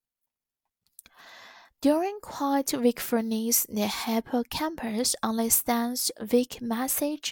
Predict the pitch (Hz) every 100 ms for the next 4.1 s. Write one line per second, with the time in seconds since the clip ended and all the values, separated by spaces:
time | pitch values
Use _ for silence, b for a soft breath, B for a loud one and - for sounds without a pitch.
0 | B B B - - 220 214 - - 247
1 | 254 277 - 220 220 226 247 262 254 247
2 | 247 269 - - - 226 208 208 214 214
3 | 240 262 - - 233 - 233 - 226 214
4 | 214